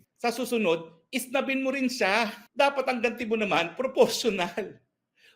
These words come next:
Huwag mo namang paglaruan yung soberenya ng bayan. Nakakahiya, inaamin natin sa ating, sa buong daigdig kapag tayo nakipag-cooperate na wala tayong kakayahan na bigyan ng katarungan ng ating mga kababayan.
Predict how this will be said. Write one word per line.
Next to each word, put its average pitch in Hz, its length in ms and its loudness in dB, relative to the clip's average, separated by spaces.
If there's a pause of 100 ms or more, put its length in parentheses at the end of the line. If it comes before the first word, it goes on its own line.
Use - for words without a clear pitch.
Huwag 285 240 6
mo 277 160 0
namang 226 320 2
paglaruan 214 640 0
yung 240 80 -6
soberenya 240 560 2
ng 240 160 -4
bayan. 226 640 -4 (720)
Nakakahiya, 277 1040 -4
inaamin 233 480 -4
natin 226 240 -6
sa 220 240 -4
ating, 220 320 -8
sa 220 80 -2
buong 226 240 -6
daigdig 190 560 -4
kapag 180 240 -4
tayo 233 240 2
nakipag-cooperate 190 1040 -4 (560)
na 240 400 0
wala 233 240 2
tayong 226 320 -4
kakayahan 202 560 -6
na 208 80 -6
bigyan 190 480 -6
ng 208 60 -8
katarungan 202 500 -8
ng - 80 -10
ating 190 240 -8
mga 196 240 -4
kababayan. 202 480 -2